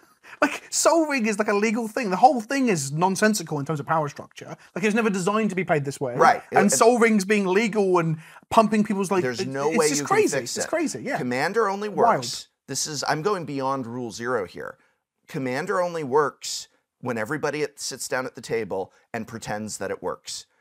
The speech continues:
Speaker 1: Yeah.
Speaker 2: And it will only work if you all pretend that it works.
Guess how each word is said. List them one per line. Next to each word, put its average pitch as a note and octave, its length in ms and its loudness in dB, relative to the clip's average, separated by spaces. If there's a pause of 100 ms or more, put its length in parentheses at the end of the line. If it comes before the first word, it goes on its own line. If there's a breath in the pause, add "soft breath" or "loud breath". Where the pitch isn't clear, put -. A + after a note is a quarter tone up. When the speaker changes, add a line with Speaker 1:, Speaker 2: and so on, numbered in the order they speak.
(100)
Speaker 1:
Yeah. D#4 120 -4
Speaker 2:
And C#3 140 0
it B2 140 -6
will A#2 180 -8
only E3+ 300 -2
work E3 420 0
if B2 140 -10
you A#2+ 260 -6
all B2+ 240 4
pretend A2+ 500 -8
that G2 100 -6
it G2 120 -6
works. G#2+ 480 -4